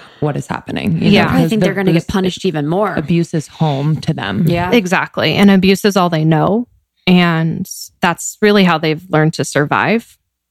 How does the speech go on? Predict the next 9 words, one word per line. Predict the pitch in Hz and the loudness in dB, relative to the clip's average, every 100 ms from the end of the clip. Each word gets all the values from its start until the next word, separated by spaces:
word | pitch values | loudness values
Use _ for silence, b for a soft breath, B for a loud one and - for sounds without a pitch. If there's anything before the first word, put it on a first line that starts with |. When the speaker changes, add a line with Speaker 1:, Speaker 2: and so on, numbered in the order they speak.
| _ | _
Speaker 2:
Um, | 170 60 - | -2 -2 -6
so | - 175 139 | -4 -2 2
unfortunately, | 165 - 156 175 - 202 190 | 0 0 -2 -2 0 2 4
not | 185 156 - | 2 0 -2
enough. | 151 101 98 - _ _ _ - | -2 -2 -4 -8 _ _ _ -4
Like, | 156 - | -2 0
they | 170 | 0
really | 170 165 165 175 | 0 2 2 0
are | - 165 160 160 143 | 0 -2 0 0 -4